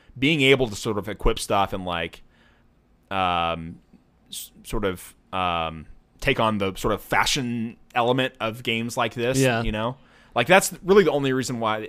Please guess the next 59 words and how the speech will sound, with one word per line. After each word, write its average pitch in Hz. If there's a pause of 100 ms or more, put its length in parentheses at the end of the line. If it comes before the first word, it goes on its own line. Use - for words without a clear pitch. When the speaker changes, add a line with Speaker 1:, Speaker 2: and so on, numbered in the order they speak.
(140)
Speaker 1:
I 110
have 104
stayed 107
with 90
Destiny, 90
is 85
because 87
it's 85
fun 95
for 95
me 92
to, 87
like, 85
I, 117 (100)
eh, 135 (420)
dabble 151
a 127
little 143
bit 151
with 117
min-maxing 120
stuff, 139
or 104
I, 101
I 95 (160)
used 104
to. 160 (200)
Speaker 2:
Yeah. 117
Speaker 1:
But -
really, 170
I 117
just 107
want 101
a, 98
a 104
character, 101
my 95
character 101
to 92
look 90
badass, 65
you 80
know? 80
Like, 110
Speaker 2:
Yeah. 110
Speaker 1:
that's 95
really 87
what 82
it, 85
what 92
it 90
comes 85
down 87
to. -
Speaker 2:
Sure. 151 (220)
Speaker 1:
And 110
there's, 117
there's 107
no 104